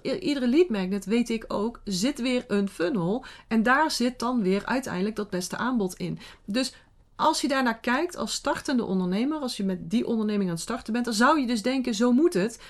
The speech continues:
dit is mijn aanbod." Maar dat is niet zo. Het is een uitloper vanuit het beste aanbod, wat helemaal niet op die site staat. Dus denk daar goed over na en, en, en ga dus aan de slag met je allerbeste aanbod. Wat is jouw allerbeste aanbod?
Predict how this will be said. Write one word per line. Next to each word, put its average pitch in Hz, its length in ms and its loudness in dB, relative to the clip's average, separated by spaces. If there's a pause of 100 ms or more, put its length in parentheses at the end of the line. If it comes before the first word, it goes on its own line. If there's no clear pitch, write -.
(120)
dit 247 260 0
is 262 140 -4
mijn 208 260 -2
aanbod." 196 440 -2 (220)
Maar 254 120 2
dat 294 160 -2
is - 200 2
niet 233 200 0
zo. 180 200 0
Het - 140 -2
is 247 120 0
een 240 200 2
uitloper 233 600 2
vanuit 233 600 2
het 196 160 -2
beste 196 280 -2
aanbod, 190 440 -2
wat 196 320 2
helemaal 311 360 -2
niet 285 180 -4
op 247 80 -8
die 247 100 -2
site 302 360 -2 (160)
staat. - 560 -2 (240)
Dus 220 160 -6
denk 330 200 0
daar 262 140 0
goed - 260 -4
over 226 260 -2
na 240 380 -2 (280)
en, 226 220 -2
en, 226 180 -4
en - 280 -6
ga 285 320 2
dus 277 220 0
aan 233 160 0
de 240 80 -2
slag 202 360 -4
met 190 220 -2
je 254 140 -2 (300)
allerbeste 285 720 4
aanbod. 220 500 0 (280)
Wat 247 440 2
is 262 140 -4
jouw 247 220 0
allerbeste 269 540 0
aanbod? 240 340 -2